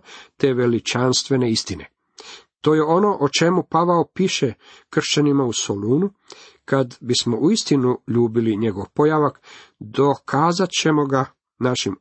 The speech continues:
odnosom prema Božoj riječi i prema načinu življenja u ovome životu.” Ali vjeran je Gospodin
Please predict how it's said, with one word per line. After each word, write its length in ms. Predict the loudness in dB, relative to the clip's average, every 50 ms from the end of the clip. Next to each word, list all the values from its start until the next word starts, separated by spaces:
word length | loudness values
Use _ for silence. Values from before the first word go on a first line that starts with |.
| _ -2
odnosom 640 | 0 2 2 2 0 0 -2 0 0 2 0 0 0 _ -20 -20 -20 _ _
prema 320 | -2 -2 0 0 -2 -4
Božoj 380 | 0 0 0 2 2 0 0 2
riječi 480 | 2 2 2 0 0 -2 -2 -2 -2 -4 _ _ -20 -20 _ -4
i 160 | -2 -2 0
prema 300 | 0 0 0 2 2 0
načinu 560 | 0 2 2 2 0 0 -2 -2 0 0 -2
življenja 640 | -4 -6 -8 -6 -2 0 2 2 4 2 0 -2 -2 -8 _ _ -20 -20 _ _ _ -4
u 120 | -4 -2 -2
ovome 380 | -2 -2 -2 -2 -2 -4 -4
životu.” 440 | -6 -8 -10 -10 -14 -18 -18 -20 -20 -20 _ _ _ _ _ _ _ _ _ _ _ _ _ _ _ _ _ _ _ _ _ _ -20 -20 _ _ _ _ _ -4
Ali 340 | 0 0 2 2 0 0 -4
vjeran 540 | -8 -6 -2 2 2 2 4 2 2 2 2
je 80 | 0 0
Gospodin 600 | -2 -4 -6 -6 -2 0 2 2 4 2 0